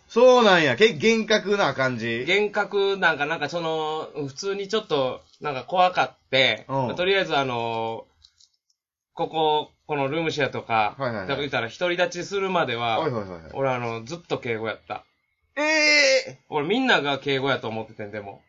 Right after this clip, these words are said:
Speaker 1: あ、父親に対して。
Speaker 2: 父親はみんな敬語やと思ってて。
Speaker 1: めっちゃ怖いやん、じゃあ。
Speaker 2: そやね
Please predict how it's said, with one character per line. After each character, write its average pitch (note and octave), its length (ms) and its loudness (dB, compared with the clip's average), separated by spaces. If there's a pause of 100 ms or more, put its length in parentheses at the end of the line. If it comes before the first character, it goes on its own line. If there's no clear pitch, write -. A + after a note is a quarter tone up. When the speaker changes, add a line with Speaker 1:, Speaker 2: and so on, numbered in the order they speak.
(160)
Speaker 1:
あ、 C3 140 -4
父 D#3 240 -8
親 D#3 160 4
に C#3+ 80 -4
対 C3+ 180 4
し F#3 80 -2
て。 G3 80 -6
Speaker 2:
父 F#3+ 80 0
親 F3 260 6
は D#3+ 300 2
み D#3+ 120 -4
ん - 20 -2
な C#3+ 100 -2
敬 E3+ 220 2
語 F3+ 100 2
や C#3+ 80 2
と B2+ 100 -8
思 A2 140 -6
っ - 20 -12
て C3 60 -8
て。 G#3 160 0
Speaker 1:
め - 80 -14
っ - 20 -16
ち - 100 -2
ゃ A#3 60 2
怖 C4+ 280 6
い G#3 80 2
や C#3+ 120 0
ん、 A2+ 60 -8
じ G#2+ 140 -6
ゃ G#2+ 120 2
あ。 - 160 -6 (280)
Speaker 2:
そ - 180 -4
や F#3+ 140 4
ね A#2+ 500 -2